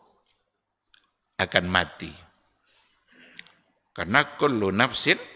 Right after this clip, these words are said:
dha'iqatul maut. Setiap yang bernyawa pasti akan,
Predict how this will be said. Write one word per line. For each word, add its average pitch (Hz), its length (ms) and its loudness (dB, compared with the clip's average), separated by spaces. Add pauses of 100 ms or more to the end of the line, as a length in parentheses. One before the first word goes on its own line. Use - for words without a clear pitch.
(960)
dha'iqatul 143 800 -2
maut. 220 320 -8 (840)
Setiap 147 480 -2
yang 120 300 2
bernyawa 104 500 -2 (1040)
pasti 156 380 -2
akan, 143 260 2